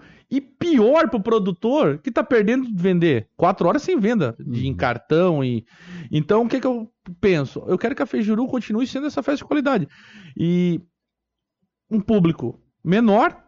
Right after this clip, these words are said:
Speaker 1: que eu consiga dominar e consiga entregar aquilo que eu quero, que sempre foi, em todos os meus eventos, qualidade. Então é por isso que eu digo, seu, por isso que eu digo, teu evento cresce, que dia quinze de abril nós teremos esse evento sertanejo, já adquiri a minha mesa, porque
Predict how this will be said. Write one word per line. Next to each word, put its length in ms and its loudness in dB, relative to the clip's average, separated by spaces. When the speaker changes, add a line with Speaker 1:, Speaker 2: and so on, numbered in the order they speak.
Speaker 1:
que 60 -2
eu 80 2
consiga 400 -4
dominar 720 2
e 60 -6
consiga 360 -8
entregar 360 -6
aquilo 280 -10
que 100 -14
eu 60 -6
quero, 300 -6
que 120 -10
sempre 300 -8
foi, 220 0
em 100 -8
todos 320 -2
os 60 -4
meus 200 -2
eventos, 300 -4
qualidade. 400 -2
Então 180 0
é 60 0
por 160 -2
isso 100 -2
que 60 -4
eu 60 0
digo, 180 -4
seu, 240 0
por 160 -4
isso 80 -4
que 60 -4
eu 40 0
digo, 140 -4
teu 140 0
evento 320 -2
cresce, 340 0
que 80 -18
dia 140 -4
quinze 320 -4
de 80 0
abril 320 0
nós 100 -4
teremos 300 -6
esse 80 -6
evento 320 -6
sertanejo, 640 -2
já 100 -2
adquiri 380 -2
a 80 0
minha 120 0
mesa, 320 -2
porque 380 -6